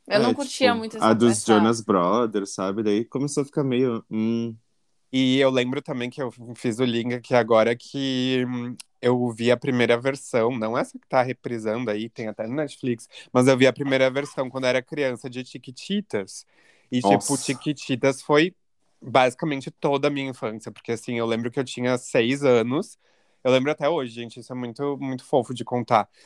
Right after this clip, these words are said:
Speaker 3: Ah, eu cheguei da escolinha e era tipo, "Mãe, mãe, mãe, assisti Chiquititas." E eu lembro que um dia eu sentei no sofá da sala e minha mãe ficou parada na frente da T V e começou a tocar a música da abertura.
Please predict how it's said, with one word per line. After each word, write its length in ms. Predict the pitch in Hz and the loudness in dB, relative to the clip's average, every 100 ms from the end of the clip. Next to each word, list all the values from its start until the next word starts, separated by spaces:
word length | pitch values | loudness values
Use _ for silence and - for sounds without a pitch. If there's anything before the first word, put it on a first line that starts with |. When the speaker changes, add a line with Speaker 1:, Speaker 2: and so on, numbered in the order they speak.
| _ _ - | _ _ 2
Speaker 3:
Ah, 580 | 117 117 117 113 120 - _ - | 4 4 4 0 -2 -6 _ -4
eu 120 | 143 | -4
cheguei 420 | 135 156 131 123 | -2 -4 0 0
da 120 | 135 175 | 2 -2
escolinha 720 | - - 160 135 120 131 175 | -2 -2 -2 0 -2 -2 0
e 120 | 185 | 2
era 200 | 156 156 | 2 2
tipo, 480 | - - 151 127 113 | -4 -10 -8 -8 -10
"Mãe, 360 | 131 151 247 262 | -6 0 2 2
mãe, 240 | 202 240 | -2 -2
mãe, 300 | 214 214 233 | -2 -4 -4
assisti 360 | 208 - 175 202 | -6 -10 -14 -14
Chiquititas." 600 | - 196 - 208 131 - _ _ - | -10 -6 -2 0 -2 -4 _ _ 0
E 80 | 143 | 4
eu 80 | 151 | 6
lembro 240 | 143 151 | 4 0
que 100 | - | -2
um 60 | 170 | -2
dia 120 | 151 | 0
eu 80 | 147 | 0
sentei 380 | 175 170 175 139 | -2 -2 2 2
no 100 | 156 | 2
sofá 300 | 180 - 147 | -2 2 2
da 140 | 147 | 2
sala 580 | - 156 127 120 143 233 _ _ - | -2 0 2 2 -2 -8 _ _ -12
e 60 | |
minha 120 | 160 185 | -6 -4
mãe 180 | 175 156 | -4 -8
ficou 200 | - 175 | -8 -8
parada 460 | 190 170 151 147 | -2 2 2 0
na 120 | 156 165 | -6 -6
frente 340 | 165 147 - | -4 -4 -4
da 140 | 156 | -6
T 180 | 156 180 | -4 -6
V 300 | 185 147 135 | -8 -4 -4
e 60 | 160 | -4
começou 500 | - 170 165 - 156 | -6 -8 -8 -6 -4
a 40 | 135 | -4
tocar 260 | 156 - | -6 -6
a 40 | 151 | -6
música 260 | 139 - | -6 -12
da 80 | 131 | -6
abertura. 680 | 123 127 143 - 262 233 110 | -4 -4 -8 -4 -2 0 -4